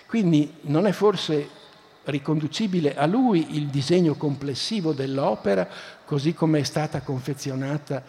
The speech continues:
dalla sorella insieme con un altro studioso, Peter Gast. Però i frammenti in essa contenuti sono opera di Nietzsche. Allora è interessante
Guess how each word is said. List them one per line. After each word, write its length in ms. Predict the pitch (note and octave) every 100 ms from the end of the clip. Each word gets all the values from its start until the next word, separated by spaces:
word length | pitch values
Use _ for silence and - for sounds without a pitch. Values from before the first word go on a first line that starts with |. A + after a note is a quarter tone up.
| - - -
dalla 420 | A#2+ C#3 C#3+ B2+
sorella 640 | - G3+ D3+ D3 D#3 D3+
insieme 580 | C#3+ C#3+ - D3+ D3 C3+
con 260 | C#3 C3 C3
un 160 | C#3 C#3
altro 360 | C#3 C#3+ C#3+
studioso, 680 | B2+ - C3 C3+ C3 A#2+ B2 - - -
Peter 360 | D3 C#3 C3+ A2+ A2+
Gast. 580 | A#2 - - - - - - -
Però 260 | A3+ C4+ D#3+ - - - -
i 100 | A#3
frammenti 1080 | G#3+ E3 D3 C3 C3 B2 G#2+ G2+ G#2+ - C#3+ C#3
in 220 | D#3+ D#3
essa 320 | F#3+ - - C#3
contenuti 960 | C3 B2+ C#3+ D#3 B2+ G#2+ G#2 - C#4 - - -
sono 720 | - - G3 A3+ C#4+ D#4+ - - - - - _ _ _ _ -
opera 580 | D3 D#3 - A3 A#3 - - A#2+
di 180 | G3 -
Nietzsche. 540 | D3 B3+ G3+ - A#2 -
Allora 380 | F#3+ C#4+ G3+ -
è 80 | G3
interessante 960 | F3+ D#3+ D#3 B3 B3 F#3 C#3+ - -